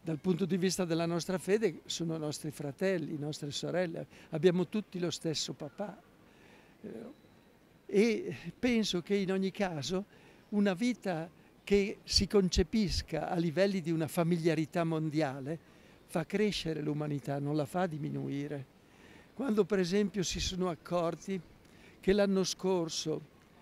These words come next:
la popolazione italiana, malgrado il flusso degli stranieri,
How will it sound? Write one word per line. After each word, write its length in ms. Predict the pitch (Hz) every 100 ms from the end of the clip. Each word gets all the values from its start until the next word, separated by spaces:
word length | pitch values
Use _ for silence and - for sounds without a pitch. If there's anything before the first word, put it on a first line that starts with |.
| - - - -
la 180 | 180 175
popolazione 720 | - 175 202 190 175 220 226
italiana, 760 | 208 185 175 185 180 156 135 156
malgrado 840 | 196 190 196 175 190 226 240 208
il 100 | 214
flusso 420 | 175 220 233 -
degli 240 | 202 190 180
stranieri, 720 | - 185 170 175 156 143